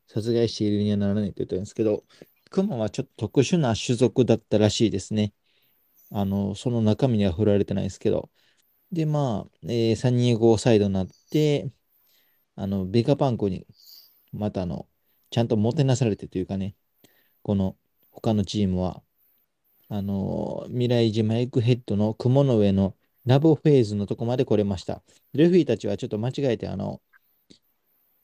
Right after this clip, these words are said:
ファビリオフェーズって言って、工場層にちょっと来ちゃってるんですけどね。で、まあ、あの、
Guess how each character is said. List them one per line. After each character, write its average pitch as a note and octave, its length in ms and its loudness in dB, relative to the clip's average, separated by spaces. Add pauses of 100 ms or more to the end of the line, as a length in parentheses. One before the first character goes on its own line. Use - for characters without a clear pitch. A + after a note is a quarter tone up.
(380)
フ C#3 80 0
ァ D3 60 0
ビ D3 180 0
リ C#3+ 180 0
オ C3+ 300 2 (100)
フ - 160 0
ェ B2 120 8
ー - 20 2
ズ F#2+ 120 -16
っ - 20 -16
て - 140 -20
言 G#2+ 140 -10
っ G2 40 -12
て、 - 0 -
工 C3 340 2
場 D#3 580 0 (440)
層 G#2+ 280 -6
に G2+ 160 -10
ち A#2 100 -10
ょ - 20 -6
っ - 40 -12
と G2+ 140 -12
来 - 140 -16
ち A2 100 0
ゃ - 40 2
っ - 20 -20
て - 140 -6
る A2 80 -4
ん - 40 -4
で G2+ 40 -6
す - 100 -14
け - 100 -8
ど - 80 -16
ね。 A#2+ 220 -8 (2000)
で、 C3 160 -2
ま A#2+ 180 0
あ、 - 20 0
あ F#2 60 -2
の、 F#2 380 -4